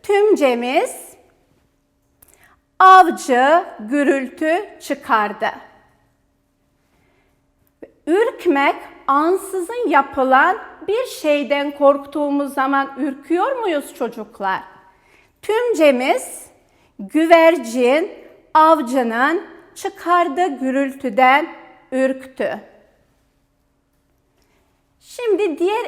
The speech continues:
etkinliğe geçiyoruz. Etkinliğimiz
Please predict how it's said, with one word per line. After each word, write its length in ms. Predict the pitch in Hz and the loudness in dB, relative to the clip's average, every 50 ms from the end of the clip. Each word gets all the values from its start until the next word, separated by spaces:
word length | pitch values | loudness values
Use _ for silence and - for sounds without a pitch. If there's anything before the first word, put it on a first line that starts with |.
| - - | -6 -6
etkinliğe 720 | 403 381 381 - - - 339 330 311 302 285 311 320 339 | -6 -6 -6 -8 -6 -4 -2 -2 -2 -2 -2 -2 -2 -2
geçiyoruz. 920 | 254 226 262 262 262 - - - 240 220 220 214 208 220 247 285 349 403 - - - - - - - _ _ _ _ _ _ _ 302 | -2 -4 -6 -8 -8 -10 -10 -8 -6 -4 -4 -4 -2 0 2 2 2 0 -4 -10 -18 -20 -20 -20 -20 _ _ _ _ _ _ _ -8
Etkinliğimiz 1200 | 320 381 392 - - - 415 403 392 381 339 285 277 254 240 226 226 240 277 349 453 - - - | -6 -6 -8 -10 -6 -4 0 2 2 2 2 0 -2 -4 -4 -6 -6 -4 -4 -6 -6 -8 -12 -20